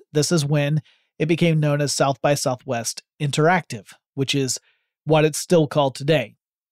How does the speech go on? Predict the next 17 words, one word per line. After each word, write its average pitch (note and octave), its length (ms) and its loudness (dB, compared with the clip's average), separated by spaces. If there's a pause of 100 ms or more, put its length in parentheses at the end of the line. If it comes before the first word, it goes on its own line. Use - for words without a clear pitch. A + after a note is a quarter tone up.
(140)
And G3+ 580 4 (180)
there G#3+ 160 4
were B3+ 60 4
some A#3+ 180 0
really B3+ 220 2
important G#3+ 400 2
guests - 480 2
that D3+ 180 2
year. A#2+ 420 -8 (580)
Uh, B2+ 180 -4
there D3+ 140 4
was D3+ 460 2
Thomas F#3 380 2
Dolby D#3+ 680 4
and D#3 200 2
Jaron F3+ 380 6
Lanier. D#3 520 2